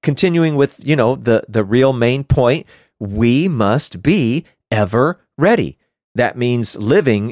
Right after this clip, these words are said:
in, as we said before, complete loyalty and faithfulness and service to the king at all times in every aspect of our lives.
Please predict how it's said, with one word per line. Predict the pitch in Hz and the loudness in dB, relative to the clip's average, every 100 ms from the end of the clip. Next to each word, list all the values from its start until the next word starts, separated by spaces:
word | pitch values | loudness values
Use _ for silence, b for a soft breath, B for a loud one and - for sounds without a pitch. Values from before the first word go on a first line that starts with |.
| - | -4
in, | 95 98 123 - - | -2 0 -2 -4 -4
as | 98 | -2
we | 107 | -2
said | 110 110 120 | -2 -2 -2
before, | 147 240 147 | 0 0 0
complete | - 92 127 135 | -4 -4 -2 0
loyalty | 139 196 202 123 85 | 2 2 2 0 -6
and | 71 | -6
faithfulness | - 208 - 104 82 - | -2 0 0 -4 -6 -8
and | 92 | -2
service | 214 175 127 | 0 0 0
to | 120 | -4
the | 101 | -4
king | 220 202 - | -2 -2 -4
at | - | -6
all | 131 165 196 | 0 2 2
times | - 226 180 104 | 2 0 0 -4
in | 85 | -4
every | 120 147 165 160 | 0 0 2 0
aspect | 151 - 165 165 | 0 -2 -4 -2
of | 165 | -2
our | 185 185 | 0 2
lives. | 240 131 78 | 2 0 -4